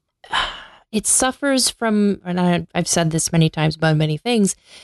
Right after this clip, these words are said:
it suffers from, like, scene missing syndrome,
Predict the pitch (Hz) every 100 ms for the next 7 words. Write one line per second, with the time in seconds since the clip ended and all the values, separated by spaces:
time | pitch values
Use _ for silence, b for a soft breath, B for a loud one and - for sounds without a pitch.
0 | B 240 247 262 302 294 - 220 190 175
1 | - _ - - - 220 202 175 180 -
2 | 233 226 - 254 277 294 302 302